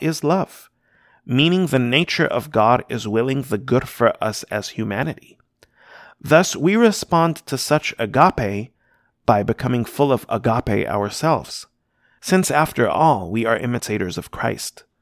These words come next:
who is agape incarnate. It was Christianity that spread the idea of agape across the world,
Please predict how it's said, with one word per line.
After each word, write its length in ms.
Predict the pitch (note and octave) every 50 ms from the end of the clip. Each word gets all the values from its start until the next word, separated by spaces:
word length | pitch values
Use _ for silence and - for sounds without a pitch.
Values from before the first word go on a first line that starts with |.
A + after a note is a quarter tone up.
| _ _ _ _ _ _ _ _ _ -
who 100 | C#3 B2
is 140 | A#2 G#2+ -
agape 600 | - A2 G2 A2 A#2 A#2 - - G2 G2 F2 -
incarnate. 580 | - G2 F2 - - B2 B2 G#2 E2 B1 - - _ _ - _ _ _ _ _ _ _ _ _ _ _ _ _ _ _ _ _
It 100 | - C3
was 160 | C#3+ C#3+ -
Christianity 680 | - - A3 - - - C3+ B2+ B2+ D#3 F#3 F3+ C3+ G#2
that 180 | E2+ - - -
spread 340 | - - - B2 A#2 F#2+ -
the 100 | A2 D#2
idea 340 | F#2 G#2+ G#2 G#2+ A2+ A2
of 100 | G#2 G2
agape 580 | G#2 G2 F2+ G#2+ A2+ A2+ - G#2+ F#2+ F2+ E2 -
across 440 | - E2 - - G2+ G2 F#2 - -
the 100 | - F#2+
world, 440 | F#2 G2+ A2 A2 F#2+ D#2+ C#2+ -